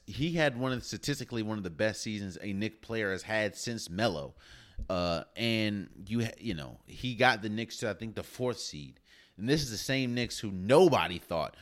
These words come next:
was gonna make the playoffs outside of the team. So, and of course, Joel Embiid, he, he finished second in M V P. Uh,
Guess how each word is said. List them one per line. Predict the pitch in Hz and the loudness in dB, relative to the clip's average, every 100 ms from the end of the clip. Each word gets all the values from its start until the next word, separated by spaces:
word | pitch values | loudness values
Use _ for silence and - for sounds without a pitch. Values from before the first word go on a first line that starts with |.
| - - | -20 -12
was | 92 | -4
gonna | 107 98 | -2 0
make | 92 - | -2 -4
the | |
playoffs | - 98 85 76 73 | -6 -2 0 -2 -4
outside | 87 92 - 87 82 | -4 -4 -4 -4 -4
of | 73 | -8
the | 80 | -10
team. | - 107 82 71 - - - | -6 -4 -6 -10 -18 -18 -16
So, | - 123 113 104 87 - _ _ - - - - | -2 4 6 6 2 -10 _ _ -20 -14 -14 -4
and | 120 | -4
of | 113 | 6
course, | 156 135 | 8 8
Joel | - 110 | 6 4
Embiid, | 107 98 101 101 95 - - - - | 4 2 0 0 -2 -8 -20 -20 -20
he, | - - - - | -16 -8 -6 -4
he | 123 110 | -4 -2
finished | 127 117 98 | -2 0 2
second | 110 104 | 0 0
in | 101 92 | -2 -4
M | 87 | -4
V | 87 | -6
P. | - 95 | -4 -4
Uh, | 87 | -2